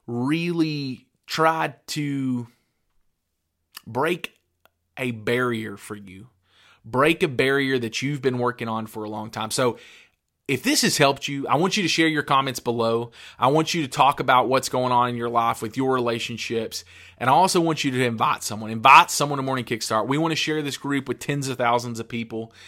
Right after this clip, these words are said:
share this positivity, encouragement every single day. And I want you to be a part of it. So again, you have a wonderful Thursday, and thank you for being a part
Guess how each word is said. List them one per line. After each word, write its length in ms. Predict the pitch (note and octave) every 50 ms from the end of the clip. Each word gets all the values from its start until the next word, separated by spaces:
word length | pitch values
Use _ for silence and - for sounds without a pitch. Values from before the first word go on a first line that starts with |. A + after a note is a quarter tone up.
| - - - - -
share 300 | - - - E3 E3+ E3+
this 140 | D#3+ D#3 -
positivity, 840 | - - D3 C#3+ D3 C#3 C3 B2 - C#3+ C#3 C3+ C3 C3+ C3+ C3
encouragement 560 | B2 A#2+ A#2 C3 B2+ B2+ C3 B2 A#2+ B2 A2+ -
every 240 | A#2+ A#2 B2 A#2+
single 240 | - - B2 A#2+ A#2+
day. 400 | A2+ A#2+ A#2 A#2 A#2 A#2 A2+ A2+ - - - - - - - -
And 200 | A#2+ B2 B2 A#2+
I 80 | A#2
want 240 | C3+ C#3+ C#3+ C3+ -
you 80 | C#3 C#3
to 80 | C3
be 140 | A#2 B2 B2
a 60 | A#2+
part 260 | A2+ - B2 A#2+ A#2 A2
of 40 |
it. 80 | A2+ G#2+
So 120 | - C3+
again, 340 | C3 B2 C3 B2+ A#2+ A2+ A#2 - - - - - _ -
you 160 | C3+ D3 D3+
have 240 | D#3 F3 F3+ E3+ D#3+
a 60 | D3
wonderful 600 | C3+ C3 B2+ B2+ D3 E3+ F#3 F#3+ F#3 - F#3 F3
Thursday, 760 | - - F#3 F#3 F#3 F3+ E3 E3+ F#3 F3+ F#3 F#3+ F#3 F#3 - - _ _ _ _ _ _ _ _ _ _ _ _ _ _ _ _ _ _ -
and 380 | D3 C#3+ C#3+ C#3 C3+ C3 A#2
thank 560 | - - - _ - A3 G#3+ G#3 F#3+ - -
you 220 | B2+ A#2 G#2+ A2 G#2+
for 220 | - - - A#2+
being 300 | A2+ A2+ B2 C3 C3+ C3+
a 40 | B2+
part 420 | - - C3 A2+ A#2+ F#2+ - -